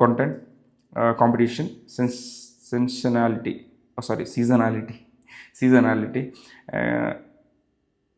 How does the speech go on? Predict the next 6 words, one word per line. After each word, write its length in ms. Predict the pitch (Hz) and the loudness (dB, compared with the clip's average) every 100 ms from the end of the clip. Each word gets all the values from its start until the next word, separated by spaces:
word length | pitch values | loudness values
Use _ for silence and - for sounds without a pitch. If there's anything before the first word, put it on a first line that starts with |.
| _ _ _ _ _ _ _ _ _ _ _ _ | _ _ _ _ _ _ _ _ _ _ _ _
ಆ, 120 | 127 113 - - - | 2 2 0 -12 -2
ಒಂದು 180 | 131 139 | 0 2
ವರ್ಷದಲ್ಲಿ 340 | 131 - 139 | 2 0 2
ಬೇರೆ 180 | 131 139 | 4 6
ಬೇರೆ 300 | 139 139 - | 6 6 2
ಸೀಸನಲ್ಲಿ 760 | - 139 139 139 135 160 170 | 0 0 2 2 4 2 0